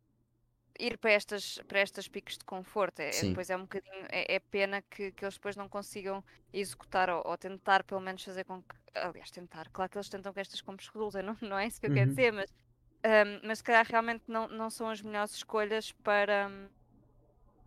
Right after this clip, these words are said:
Speaker 1: para, para este tipo de jogos.
Speaker 2: Sim,
Speaker 1: E
Speaker 2: porque individualmente
Speaker 1: principalmente
Speaker 2: ninguém duvida que eles não saibam
Speaker 1: Claro
Speaker 2: jogar
Speaker 1: que
Speaker 2: com
Speaker 1: não,
Speaker 2: elas,
Speaker 1: claro que
Speaker 2: mas
Speaker 1: não.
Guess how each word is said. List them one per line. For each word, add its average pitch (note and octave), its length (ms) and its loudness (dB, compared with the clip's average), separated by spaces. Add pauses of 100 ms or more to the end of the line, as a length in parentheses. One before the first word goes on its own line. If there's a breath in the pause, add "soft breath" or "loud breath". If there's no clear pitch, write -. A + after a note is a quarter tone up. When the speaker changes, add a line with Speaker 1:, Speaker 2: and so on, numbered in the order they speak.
(600)
Speaker 1:
para, F3+ 240 2
para - 160 -2
este F#3+ 200 -4
tipo - 240 -12
de - 100 -18
jogos. C#3 280 -6
Speaker 2:
Sim, A3 160 6
Speaker 1:
E - 0 -
Speaker 2:
porque F#3 180 8
individualmente F3+ 760 12
Speaker 1:
principalmente - 20 10
Speaker 2:
ninguém G3 360 12
duvida F#3+ 380 12
que G3 100 6
eles F#3+ 180 10
não F#3 100 8
saibam F3+ 280 10
Speaker 1:
Claro - 0 -
Speaker 2:
jogar F3 180 10
Speaker 1:
que - 0 -
Speaker 2:
com F#3+ 200 12
Speaker 1:
não, - 0 -
Speaker 2:
elas, C3+ 340 8
Speaker 1:
claro F#2+ 160 4
que - 60 -6
Speaker 2:
mas - 100 -8
Speaker 1:
não. - 320 -4